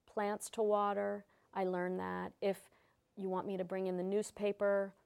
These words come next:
we do that. And then I take very careful notes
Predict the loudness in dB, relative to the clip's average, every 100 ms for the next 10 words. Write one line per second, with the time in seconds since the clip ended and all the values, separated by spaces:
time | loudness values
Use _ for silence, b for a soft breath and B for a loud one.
0 | _ -2 -2 2 0 2 0 -6 -4 -2
1 | 0 -2 -6 -4 -2 2 2 0 -6 -4
2 | -4 -2 -2 -2 -4 -20